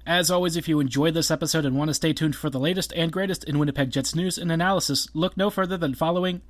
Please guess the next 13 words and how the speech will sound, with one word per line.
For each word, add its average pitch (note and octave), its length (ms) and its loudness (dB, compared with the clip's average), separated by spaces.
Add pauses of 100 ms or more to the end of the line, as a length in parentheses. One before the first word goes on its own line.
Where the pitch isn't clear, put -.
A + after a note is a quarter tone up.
liking, E3+ 420 2
and E3+ 160 -4
subscribing F3+ 460 0
on D3+ 100 2
your C#3 80 0
favorite F3+ 300 -2
podcasting E3 560 0
platform D3 420 -2
of C3+ 120 -4
choice, - 520 -2
including E3 400 0
Apple, E3 340 -2
Spotify, D3+ 600 -2